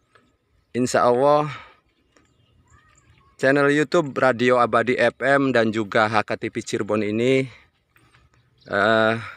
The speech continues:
cepat berkembang, ya. Dengan adanya subscribe, dulur-dulurku, baik yang ada di dalam negeri ataupun yang ada di luar negeri.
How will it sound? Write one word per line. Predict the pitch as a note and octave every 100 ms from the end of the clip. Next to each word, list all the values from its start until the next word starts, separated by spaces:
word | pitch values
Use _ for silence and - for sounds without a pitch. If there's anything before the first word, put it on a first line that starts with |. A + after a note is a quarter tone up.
| - _ _ _ _ _ _ -
cepat | A2+ - A#2+ A#2 A2 -
berkembang, | A2 A#2+ G#2+ A2 A2 F#2 F#2+
ya. | A2 - _ _ _ _ _ _ _
Dengan | F#2+ G#2 A2+ -
adanya | G2+ F#2+ G2+ G2
subscribe, | A2+ G2+ - B2 D3 C3 _ _ _ _ _ _
dulur-dulurku, | - G#2 G#2 G2 G#2 G#2 G2+ - D#3+ D#3+ - _
baik | - G2+ G#2 G#2+
yang | G#2
ada | G2+ G2+
di | G2+
dalam | F#2+ G2+ G2 G2+
negeri | F2 A#2 C3 C#3 - - - _ -
ataupun | G#2 - G#2 - A#2+
yang | A2 G2+
ada | G2+ F2+ A2
di | G2 G2+ G2
luar | F#2 G2 F#2+ F#2
negeri. | F2 F2+